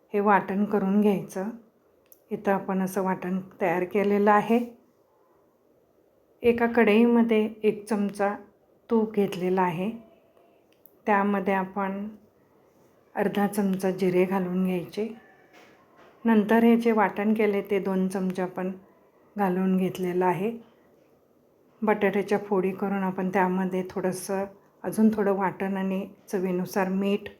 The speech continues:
कोथिंबीर घातलेले. नंतर ते कढईमध्ये, त्याच कढईमध्ये आपण नंतर तूप एक चमचा घेऊन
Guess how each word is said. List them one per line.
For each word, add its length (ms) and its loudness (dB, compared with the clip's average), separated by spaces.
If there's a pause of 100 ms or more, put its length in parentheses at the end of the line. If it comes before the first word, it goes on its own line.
(340)
कोथिंबीर 520 0
घातलेले. 600 -4 (840)
नंतर 380 4
ते 540 2 (300)
कढईमध्ये, 520 2
त्याच 340 2
कढईमध्ये 520 0
आपण 220 -4
नंतर 480 -2 (680)
तूप 220 0
एक 180 -2
चमचा 400 0
घेऊन 460 0